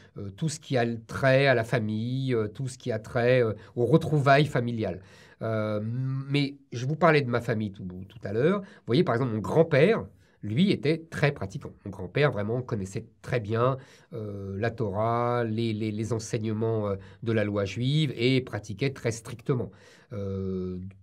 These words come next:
petit à petit, euh, euh, on a édulcoré, euh, le, le, la pratique, mais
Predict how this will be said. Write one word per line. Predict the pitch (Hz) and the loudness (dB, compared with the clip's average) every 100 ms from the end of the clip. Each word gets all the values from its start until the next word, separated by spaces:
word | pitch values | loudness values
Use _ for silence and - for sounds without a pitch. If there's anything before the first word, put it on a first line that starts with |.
| _ | _
petit | 113 101 113 | -10 -6 -4
à | 104 | -4
petit, | 95 - 139 151 151 | -4 -4 0 2 2
euh, | 110 107 95 - - | 2 0 -4 -14 -16
euh, | 110 110 | -12 -10
on | 113 113 123 | -6 0 4
a | 135 139 | 6 6
édulcoré, | 143 123 147 147 - 143 123 147 160 143 | 4 2 2 2 2 2 8 8 8 6
euh, | 113 110 110 110 | 2 0 0 0
le, | 110 117 113 | 0 0 0
le, | 110 | -2
la | 107 101 | -2 -2
pratique, | 135 135 240 | -2 -2 0
mais | 165 139 | 2 2